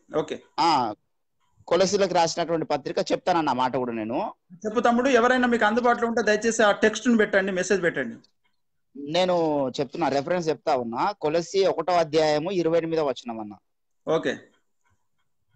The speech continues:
Speaker 2: అక్కడ ఏమన్నా అంటే క్రీస్తు సువార్త ప్రకటించే వాళ్ళకు సమస్త విధములైన జ్ఞానము తెలిసి ఉండాలి.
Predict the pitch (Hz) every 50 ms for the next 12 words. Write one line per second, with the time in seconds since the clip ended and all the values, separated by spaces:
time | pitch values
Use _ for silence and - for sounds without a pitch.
0 | _ _ _ _ _ _ _ _ _ _ _ 147 156 160 170 202 226 233 214 190
1 | 151 131 120 143 165 202 220 220 - - 170 208 - 233 196 226 196 190 190 175
2 | 196 - 156 151 135 165 165 185 185 175 - 175 160 151 147 139 139 135 127 -
3 | 156 185 226 - - 147 135 151 180 185 - _ 202 185 180 185 170 180 175 175
4 | 175 175 170 170 170 160 139 151 147 147 147 151 151 147 160 190 - 196 208 208
5 | 220 220 214 202 180 156 120 95